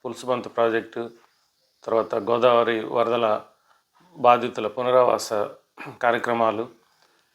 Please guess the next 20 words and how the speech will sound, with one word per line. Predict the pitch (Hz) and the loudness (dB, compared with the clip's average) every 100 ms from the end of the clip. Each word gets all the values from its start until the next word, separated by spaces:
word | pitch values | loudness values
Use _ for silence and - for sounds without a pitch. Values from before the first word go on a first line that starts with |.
| _ _ _ | _ _ _
తదితర | 120 117 117 117 | -4 -4 0 2
అంశాలను | 117 113 120 117 | 2 2 0 0
అసెంబ్లీలో | 104 - 120 113 110 98 - - | -2 -6 -6 -4 -4 -4 -8 -12
ప్రస్తావించారు. | - - 110 104 - 98 - _ _ _ _ _ _ _ | -10 -4 -4 -4 -8 -10 -12 _ _ _ _ _ _ _
తాజాగా | 127 131 139 123 123 123 - | 2 4 4 4 0 0 -2
ఆయన | 117 117 113 - _ _ _ _ _ | -2 -2 -4 -8 _ _ _ _ _
నియోజకవర్గంలో | 123 135 135 139 120 117 120 120 - - | -2 0 0 0 0 0 -2 -2 -4 -6
కొత్త | 117 131 | -4 2
మండలాల్లో | 127 120 117 113 110 113 104 - | 4 4 6 4 4 0 -2 -4
నెలకొన్న | 113 110 113 110 110 - | -6 -4 -4 -6 -8 -8
సమస్యలను | 117 120 - 113 104 | -6 -4 -2 -2 0
పరిష్కరించాలని | 110 101 - 110 110 107 107 107 | -2 -2 -6 -4 -2 -2 -4 -8
చెప్పి | - 120 104 - - - - - | -8 -8 -8 -12 -20 -20 -8 -2
ప్రభుత్వం | 120 117 123 104 | 0 0 -2 -2
దృష్టికి | - - 107 | -8 -10 -8
తీసుకెళ్లారు. | 110 - 101 98 85 - - - - - - - | -8 -8 -8 -8 -8 -16 -20 -20 -20 -20 -20 -4
కొత్త | 127 117 | -2 2
మండలాలైన | 135 131 123 120 120 120 113 104 | 4 4 4 4 2 0 -2 -2
కరకగూడెం, | 117 107 113 113 113 120 - _ - | -2 -2 -4 -4 -4 -6 -12 _ 0
ఆళ్లపల్లి | 113 113 117 107 | 0 0 -2 -2